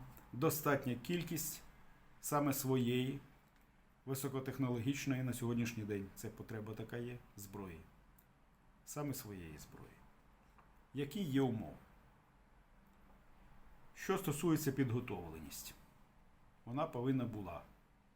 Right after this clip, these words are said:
бути, підготовленість. І ми повинні були зустрічати нашого ворога на кордонах нашої країни. Що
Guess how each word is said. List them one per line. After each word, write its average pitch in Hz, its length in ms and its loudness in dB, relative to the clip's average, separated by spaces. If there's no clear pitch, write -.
бути, 120 380 -8
підготовленість. 143 840 -2
І 127 60 -4
ми 156 140 4
повинні 139 480 6
були 123 300 6
зустрічати 120 680 0
нашого 110 340 0
ворога 143 560 2
на 120 100 -4
кордонах 113 480 -2
нашої 95 320 -8
країни. 92 400 -10
Що 185 440 2